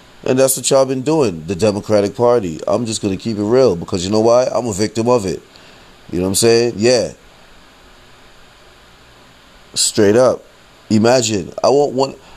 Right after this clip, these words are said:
I want. What, what, what, what, what, what would y'all say if, if, uh, you know, if y'all was working in some prestigious university and because of your political beliefs, they said, "What? That's who he supports?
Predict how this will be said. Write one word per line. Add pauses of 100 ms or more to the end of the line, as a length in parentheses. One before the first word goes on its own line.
(140)
I
want.
What,
what,
what,
what,
what,
what
would
y'all
say
if,
if, (100)
uh, (920)
you
know, (360)
if
y'all
was
working
in
some (140)
prestigious
university (540)
and
because
of
your
political
beliefs,
they
said,
"What? (1040)
That's
who
he
supports?